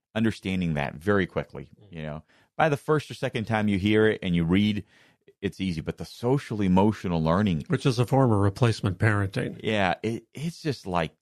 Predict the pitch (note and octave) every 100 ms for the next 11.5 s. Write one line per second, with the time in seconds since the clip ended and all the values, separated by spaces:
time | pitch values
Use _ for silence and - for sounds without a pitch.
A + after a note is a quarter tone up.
0 | _ _ - C#3 - - G2+ G2 F#2+ B2
1 | D3+ B2 E2+ F2 - _ _ _ _ _
2 | - - - F#2 F#2 D#3 G#3 F#3 D#3+ -
3 | - A#2+ D3 - _ A#2+ C3 C3+ B2 C3+
4 | A#2+ G2+ A#2+ B2+ A2 G2+ F#2+ F2+ - -
5 | _ G2 F#2+ - - B2 B2+ - G2+ C#3+
6 | D3 - F#2 F2 A2+ - D#3 D3 B2+ F#2+
7 | F2 E2 D2+ E2 F#2+ - _ _ _ _
8 | - B2 D#3 D3+ A#2+ - G2 G#2+ G#2+ G2
9 | - G#2 - E2 E2 F2 - - G#2 G2+
10 | A2 G#2 E2 F2 D#2+ D#2 - D#2 D2 D2
11 | C2+ D2+ G1+ G#2+ -